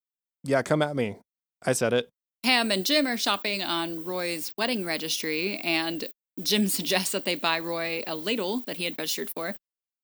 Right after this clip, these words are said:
Speaker 2: And Pam says, "Ah, maybe we owe him a little bit more than that." And Jim goes, "Great, throw in a slotted spoon." <laughs> He does not want to buy him anything expensive.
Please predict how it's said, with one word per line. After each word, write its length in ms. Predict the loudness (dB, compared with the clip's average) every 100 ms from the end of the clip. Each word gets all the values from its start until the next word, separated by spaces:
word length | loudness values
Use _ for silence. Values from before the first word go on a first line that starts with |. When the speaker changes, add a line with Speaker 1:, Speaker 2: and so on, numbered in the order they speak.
| _
Speaker 2:
And 140 | -8 2
Pam 220 | 2 2
says, 180 | -2 -2
"Ah, 160 | 0 2
maybe 260 | 2 4
we 180 | 2 4
owe 100 | 4
him 160 | 2 0
a 80 |
little 180 | 0 0
bit 120 | 0
more 160 | -2 -2
than 140 | -4
that." 260 | -2 -4 -4 -8 -6
And 100 | -2
Jim 200 | 0 2
goes, 240 | 0 -2 -6 0
"Great, 220 | 2 2 0
throw 140 | 0
in 80 | 2
a 60 |
slotted 340 | 0 0 0 0
spoon." 380 | -2 2 6 4 4 -2 6
<laughs> 720 | 6 6 2 2 0 -2 2
He 500 | 2 4 6 8 6 4
does 160 | -4 -2
not 220 | -2 -2
want 160 | -2
to 80 | 0
buy 160 | 2 2
him 220 | 2 0
anything 320 | 0 0 -2
expensive. 600 | -4 -8 -10 -10 -6 -6